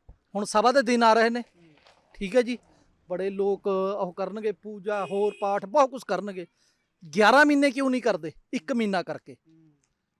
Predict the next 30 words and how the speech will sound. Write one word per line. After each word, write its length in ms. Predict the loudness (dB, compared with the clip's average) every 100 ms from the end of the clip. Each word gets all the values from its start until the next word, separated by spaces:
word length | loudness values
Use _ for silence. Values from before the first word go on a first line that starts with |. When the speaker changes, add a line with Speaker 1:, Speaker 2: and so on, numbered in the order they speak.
| _
Speaker 1:
ਫਿਰ 200 | 0 2
ਉਹ 180 | 2 0
ਕਿਵੇਂ 260 | 2 2
ਭੁੱਲ 260 | 4 2 0
ਜਾਂਦੇ 280 | 2 0 0
ਨੇ 160 | -4 -8 _
ਵੀ 80 | -6
ਅਸੀਂ 180 | -4 -2
ਗੁਰੂ 240 | -2 -2
ਵਾਲੇ 300 | 0 0 -2
ਆ? 60 | -6 _ _ _ _ _ _
ਇੱਕ 240 | -10 -8
ਮਹੀਨਾ 320 | -4 -2 0
ਹੁਣ 160 | 0 -2
ਸਭਾ, 280 | -2 2 2
ਅੱਜ 140 | 2
ਧੱਕਾ 240 | -6 2 2
ਪੈਣ 220 | 4 0
ਲੱਗ 140 | 0
ਗਿਆ 120 | -4 -8
ਸਭਾ 260 | -6 -6
ਦਾ। 120 | -6 -10 _ _ _ _ _
ਜਿਹੜੇ 300 | -6 -2 0 -2 _ 2
ਆਹ 160 | 4
ਮਹੀਨੇ 280 | 4 2 4
ਤੋਂ 140 | 2
ਬਾਅਦ 260 | 4 4 4
ਗਿਆਰਾਂ 340 | 6 8 8
ਮਹੀਨੇ 280 | 6 4 0
ਨੇ, 180 | -2 -4